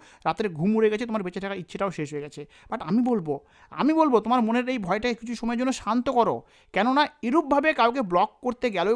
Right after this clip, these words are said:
কিন্তু যথেষ্ট ধৈর্যের প্রয়োজন এবং এই ব্লকগুলো কিন্তু সামনেকার মানুষটিকে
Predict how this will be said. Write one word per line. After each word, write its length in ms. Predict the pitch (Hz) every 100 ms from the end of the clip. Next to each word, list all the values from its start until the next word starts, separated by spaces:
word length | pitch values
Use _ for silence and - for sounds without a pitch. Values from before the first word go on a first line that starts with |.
| 233
কিন্তু 240 | 247 240 254 208
যথেষ্ট 240 | 185 226 226 165
ধৈর্যের 340 | 180 190 254 226
প্রয়োজন 340 | 190 160 139 - _ _ 185
এবং 120 | 240 226
এই 80 | 247 180
ব্লকগুলো 400 | 175 208 208 254 254
কিন্তু 260 | 247 247 277 302 - - -
সামনেকার 340 | 196 233 247 180
মানুষটিকে 360 | 202 208 240